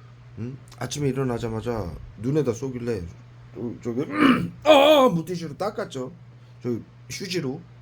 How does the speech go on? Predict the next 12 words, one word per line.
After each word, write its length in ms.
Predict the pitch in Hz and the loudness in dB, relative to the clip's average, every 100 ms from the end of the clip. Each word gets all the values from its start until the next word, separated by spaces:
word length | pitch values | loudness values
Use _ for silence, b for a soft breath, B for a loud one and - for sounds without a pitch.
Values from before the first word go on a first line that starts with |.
| - - - - - - - - - - - - - - - - - - B B B B B - | -20 -20 -20 -20 -20 -20 -20 -20 -20 -20 -20 -20 -20 -20 -20 -20 -18 -18 B B B B B -10
초 160 | - | -2
단위로 340 | 269 262 208 160 | 2 2 2 -2
때려보는 380 | 151 131 104 87 | -6 -4 -10 -12
거예요. 140 | 76 - | -16 -10
감당을 320 | - 240 233 | -2 2 2
못 180 | 131 85 | 0 -4
하잖아요. 260 | 113 92 82 82 - | -12 -12 -14 -16 -10
그래서 180 | 190 185 135 | -4 -2 -2
문질러 380 | 120 147 143 | -4 -6 -6
수-, 120 | 135 - - - | -8 -12 -20 -12
문질러 380 | 139 180 185 160 | -4 -2 -2 -4
수밖에. 600 | 139 135 - - 95 92 | -6 -12 -14 -12 -12 -12